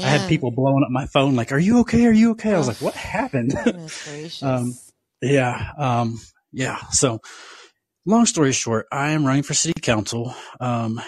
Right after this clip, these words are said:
Speaker 1: and, you know, we, we have this situation where Republicans are getting, they're outspending us, like, ten to twenty to one because they have all this dark money coming in.
Speaker 2: Mm-hmm.
Speaker 1: Um, just tons and tons of money.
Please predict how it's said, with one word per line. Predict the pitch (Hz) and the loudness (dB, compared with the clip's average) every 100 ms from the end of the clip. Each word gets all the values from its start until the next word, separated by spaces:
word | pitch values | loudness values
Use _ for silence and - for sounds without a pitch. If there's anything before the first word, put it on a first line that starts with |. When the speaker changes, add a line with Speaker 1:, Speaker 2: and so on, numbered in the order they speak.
| - | -12
Speaker 1:
and, | 139 127 120 - - - | -8 -6 -6 -12 -20 -20
you | - 135 | -16 -14
know, | 127 | -10
we, | 131 117 _ _ _ _ _ - - - | -10 -12 _ _ _ _ _ -16 -10 -2
we | 156 | 0
have | 175 | 2
this | 151 - | 2 -2
situation | 143 143 143 - 127 | -2 0 0 2 0
where | 123 117 117 - - - _ _ _ - | 0 0 -4 -10 -14 -20 _ _ _ -6
Republicans | 131 - 151 151 - 110 107 - - - - - | -4 0 2 2 2 -2 0 -2 -2 -4 -8 -10
are | 120 | -10
getting, | 110 127 120 113 110 98 - - - - | -2 0 2 0 -2 -6 -14 -20 -16 -2
they're | 135 | 2
outspending | 131 - 143 131 120 | 4 2 0 2 2
us, | 113 - | 0 -2
like, | 101 98 - - - - _ _ - | -4 -6 -10 -10 -10 -12 _ _ -6
ten | 143 131 | -2 0
to | 117 | 0
twenty | - 131 123 | -2 0 0
to | 107 | 0
one | 104 117 120 | 0 2 2
because | 104 120 110 | 2 0 0
they | 113 | 0
have | 110 120 | 0 2
all | 110 | 0
this | 104 101 | -2 -4
dark | - 113 113 107 | -4 -2 -2 -4
money | 107 98 | -6 -6
coming | 110 95 | -8 -8
in. | 95 98 _ - - | -10 -14 _ -20 -20
Speaker 2:
Mm-hmm. | 190 185 185 170 165 | -16 -14 -14 -14 -12
Speaker 1:
Um, | 104 101 98 92 - - | -12 -12 -12 -14 -16 -16
just | 107 - _ - | -16 -16 _ -8
tons | 143 127 | -6 -4
and | 110 | -4
tons | 131 110 | -4 -4
of | 104 | -4
money. | 107 95 | -6 -10